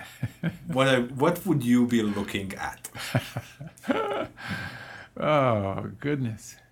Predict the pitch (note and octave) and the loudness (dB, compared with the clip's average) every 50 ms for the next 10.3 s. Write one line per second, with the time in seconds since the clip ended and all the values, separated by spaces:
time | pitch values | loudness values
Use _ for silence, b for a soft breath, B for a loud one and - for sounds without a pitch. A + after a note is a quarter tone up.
0 | _ _ _ B B B B B B B - E3+ F3 E3+ - - F#3+ E3+ E3+ E3 | _ _ _ B B B B B B B 2 4 4 4 4 2 2 2 2 2
1 | - F3 E3 D3+ - - - F#3+ F3+ F3 D#3+ B2+ - - - C#4+ C#4 G#3 - G3 | 0 0 0 0 0 2 2 2 2 2 0 -2 -4 -8 -12 -12 -12 -10 -8 -8
2 | D3+ B2+ B2 - D3+ C3 A#2+ C3+ C#3 D3 D3+ F3+ G#3 G3+ - - - - E3 D#3 | -6 -6 -6 -8 -6 -4 -2 0 2 2 4 4 4 4 2 -2 -2 -2 0 0
3 | C#3 C3 B2 A#2+ A#2 - - - _ - _ _ _ - F#4+ F3+ - G#3 A3+ G3 | 0 0 0 -2 -2 -4 -8 -18 _ -20 _ _ _ -16 -16 -14 -14 -14 -14 -14
4 | - - - - - - D3 C#3 - - _ - - A#2+ B2 B2+ - - C3 A2+ | -14 -14 -16 -18 -18 -16 -16 -16 -18 -18 _ -6 -2 -2 -2 -2 -2 -2 -2 -2
5 | A2+ A2 - - C3 A#2+ A#2 A2+ G#2+ - A#2+ A#2 A#2+ A#2+ A2 - C#3 C#3+ D3+ C#3+ | 0 0 0 2 2 2 2 0 -2 0 0 0 0 0 -2 -2 -2 -2 0 0
6 | B2 A2 G#2 G2+ G#2 G2+ G#2 - - - A2 G2+ A2 - b b b b b b | 0 0 0 0 -2 0 0 -2 -2 -2 -4 -4 -6 -8 b b b b b b
7 | b b b b b - C3 C3 C#3 C#3 C3+ C3 - - - - C3+ C3+ C3+ B2+ | b b b b b 0 2 4 4 4 2 2 -2 -4 -4 -4 0 0 0 0
8 | - - D3 C#3 D#3+ F3 E3+ D#3 C#3 B2 - - - - D3 D3+ D#3 D3+ C3+ B2 | 0 0 2 4 4 4 4 2 0 0 -4 -6 -2 2 2 4 4 4 2 2
9 | D3 E3 G3 G#3 F#3 D#3 B2+ C3+ C3+ B2 C3+ C3 B2+ C#3 C#3+ C#3+ D3 D#3 D3+ D3 | 2 4 4 4 4 4 4 2 2 2 2 2 4 4 4 4 4 2 2 0
10 | - C#3 B2+ B2 A2+ - | 2 2 2 2 0 -2